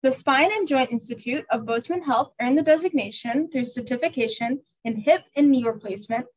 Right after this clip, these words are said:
spine surgery, and shoulder surgery, according to a June twenty-first news release. Certifications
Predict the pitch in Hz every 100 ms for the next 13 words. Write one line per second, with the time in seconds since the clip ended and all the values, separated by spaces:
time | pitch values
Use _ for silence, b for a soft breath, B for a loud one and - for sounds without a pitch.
0 | _ _ - - 247 285 339 359 - 339
1 | 330 320 330 320 - 277 294 294 254 240
2 | 190 170 165 147 - - 247 175 226 226
3 | 226 - 214 190 202 - 208 214 220 208
4 | 214 202 - 220 202 226 233 320 - _
5 | _ _ _ _ _ _ _ _ - 277
6 | 339 453 339 247 247 285 370